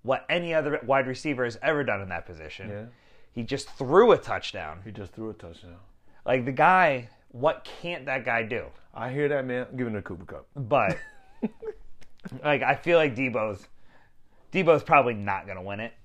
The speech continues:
Speaker 1: He has a
Speaker 2: Listen,
Speaker 1: strong case,
Speaker 2: listen,
Speaker 1: but,
Speaker 2: you,
Speaker 1: dude,
Speaker 2: you, no, no, no, no. You, you, you,
Speaker 1: you
Speaker 2: you, you, you just Johnny Cochraned it. You know, I mean, it's believable, but I feel like, uh, I gotta, I, I, I might have to go with Cooper Kupp.
Speaker 1: Yeah,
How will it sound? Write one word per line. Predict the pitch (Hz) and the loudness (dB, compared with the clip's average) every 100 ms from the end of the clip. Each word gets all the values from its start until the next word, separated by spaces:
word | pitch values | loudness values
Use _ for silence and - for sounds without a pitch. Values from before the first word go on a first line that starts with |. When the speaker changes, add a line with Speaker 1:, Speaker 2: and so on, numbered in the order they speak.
| - _ - - - - 123 | -20 _ -20 -20 -20 -20 -6
Speaker 1:
He | 147 | 2
has | 143 113 - 170 | 2 2 2 4
a | 185 | 6
Speaker 2:
Listen, | 180 | 6
Speaker 1:
strong | 185 170 151 | 10 8 8
case, | 170 156 143 | 2 2 4
Speaker 2:
listen, | 120 | 4
Speaker 1:
but, | 147 165 | 4 4
Speaker 2:
you, | |
Speaker 1:
dude, | 151 139 | 2 2
Speaker 2:
you, | 175 170 | 0 -2
no, | 139 165 | -2 0
no, | 156 | 0
no, | 147 | 0
no. | 127 123 | 0 -2
You, | 139 156 | -4 -6
you, | 147 156 | -8 -8
you, | 160 160 | -6 -2
Speaker 1:
you | 165 151 135 | 2 2 2
Speaker 2:
you, | 139 170 | -2 -2
you, | 160 180 190 190 | -4 -4 -4 -4
you | |
just | 165 185 151 131 | -2 -2 -2 -2
Johnny | 160 151 147 | 0 0 -4
Cochraned | 147 123 123 113 | -4 -4 -4 -4
it. | 110 135 - - _ | -4 -6 -10 -20 _
You | 135 135 | -8 -2
know, | 123 139 135 123 | -2 -2 -4 -6
I | 101 | -6
mean, | 135 135 131 | -6 -6 -4
it's | 135 | -6
believable, | 117 117 127 139 131 135 | -4 -4 -2 -4 -6 -6
but | 113 | -6
I | 110 - - | -6 -10 -4
feel | 123 120 | -4 -4
like, | 117 120 120 - - - _ _ - - | -4 -6 -6 -18 -20 -20 _ _ -20 -12
uh, | 113 110 110 - | -8 -8 -10 -12
I | 98 | -10
gotta, | 98 95 95 | -6 -6 -6
I, | 104 107 | -8 -10
I, | - 180 - - 113 - 104 | -10 -14 -16 -14 -14 -8 -8
I | |
might | 233 107 | -4 -4
have | 104 87 | -4 -6
to | |
go | 90 | -12
with | 85 82 | -12 -14
Cooper | 87 - | -16 -18
Kupp. | - - _ - | -20 -20 _ -18
Speaker 1:
Yeah, | 82 - | -16 -16